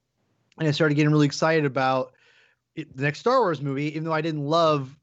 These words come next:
the second one at the time, and I didn't, I wasn't in love with the first one really, the prequels, as far as, like, at that time in my life. I was starting to like them a little more watching them on D V D, but when I started seeing the trailers for this movie, I started getting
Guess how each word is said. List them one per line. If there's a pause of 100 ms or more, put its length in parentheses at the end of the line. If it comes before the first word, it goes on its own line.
the
second
one
at
the
time, (640)
and
I
didn't,
I
wasn't
in
love
with
the
first
one
really, (280)
the
prequels,
as
far
as,
like,
at
that
time
in
my
life. (1120)
I
was
starting
to
like
them
a
little
more
watching
them
on
D
V
D, (640)
but (560)
when
I
started
seeing
the
trailers
for
this
movie,
I
started
getting